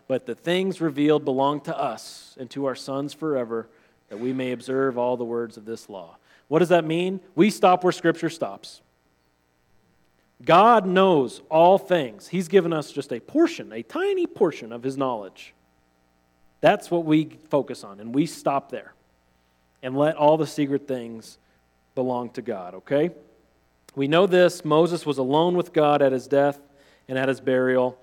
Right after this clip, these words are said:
What happens after that, we just don't have the details.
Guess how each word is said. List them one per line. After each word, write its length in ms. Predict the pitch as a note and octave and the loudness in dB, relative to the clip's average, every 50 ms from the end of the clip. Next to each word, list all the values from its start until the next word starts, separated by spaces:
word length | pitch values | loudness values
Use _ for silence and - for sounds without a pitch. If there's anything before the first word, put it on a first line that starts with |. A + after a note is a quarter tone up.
| _ _ - | _ _ -6
What 140 | B2+ B2+ C#3 | -6 0 2
happens 340 | C#3 C#3 C3+ - B2+ A#2+ | 2 2 2 0 -4 -2
after 360 | C3+ C#3 D#3 E3 - - E3 D#3 | 2 2 2 2 2 0 -2 2
that, 520 | D3+ D3+ D3+ D3 D3 D3 - - _ _ _ _ _ - | 4 4 4 4 2 -4 -10 -20 _ _ _ _ _ -14
we 100 | B2 A#2+ | -14 -12
just 360 | A2+ B2 C3 C3 B2 - - _ _ _ _ _ _ _ - | -6 -4 -2 -2 -2 -4 -10 _ _ _ _ _ _ _ -12
don't 180 | C3 A#2+ A#2+ | -10 -10 -10
have 180 | B2 A#2+ A#2 A2 | -10 -10 -12 -12
the 60 | A#2+ | -12
details. 640 | G#2+ A2+ G#2+ G2+ - G#2 F#2+ F2+ F2 _ - - _ | -12 -12 -14 -14 -14 -18 -18 -18 -18 _ -20 -20 _